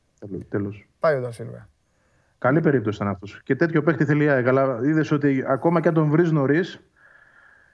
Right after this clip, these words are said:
Speaker 1: ε, και στα τριάντα τρία του δεν είναι απλό να τον φέρεις.
Speaker 2: Μμμ.
Speaker 1: Και δεν είναι ότι δεν του κάναν καλή πρόταση, καλύτερη από αυτή που είχε στη Λιόν.
Speaker 2: Ναι.
Speaker 1: Δεν ήρθε όμως.
Speaker 2: Μμμ.
Speaker 1: Α, γιατί αυτή είναι η μοίρα των ελληνικών ομάδων.
Speaker 2: Ναι, ναι, ναι. Για Ντατσένκο λένε,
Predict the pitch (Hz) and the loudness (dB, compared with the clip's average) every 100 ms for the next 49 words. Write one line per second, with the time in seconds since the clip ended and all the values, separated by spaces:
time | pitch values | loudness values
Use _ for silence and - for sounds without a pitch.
0 | _ _ - 104 135 147 135 135 127 117 | _ _ -10 -4 0 0 2 2 0 0
1 | 151 175 175 196 226 233 160 123 117 110 | 0 0 0 -2 0 0 0 -2 -2 -2
2 | 104 104 104 113 170 151 202 208 _ - | -4 -2 -2 -4 -8 -8 -8 -12 _ -2
3 | 156 196 196 170 165 143 135 127 120 117 | 0 2 2 2 2 0 0 0 0 0
4 | 117 113 135 131 170 208 175 143 123 - | 0 0 -2 0 2 2 2 0 -2 -4
5 | 117 110 110 110 104 98 95 143 151 131 | -6 -6 -6 -8 -6 -4 -4 -6 -8 -10
6 | _ - - 208 247 226 165 92 92 95 | _ -20 -8 -2 0 0 -2 -4 -8 -10
7 | 160 151 127 131 143 190 180 196 190 180 | -8 -6 -4 -2 0 0 0 -2 0 2
8 | 185 190 175 170 170 165 170 156 127 110 | 2 2 2 0 0 0 0 0 0 -2
9 | 156 208 175 160 156 151 131 160 170 165 | -2 -2 -2 -6 -14 -16 -16 -8 -4 -4
10 | - 226 214 208 202 220 226 | -4 -6 -2 -2 -2 -6 -10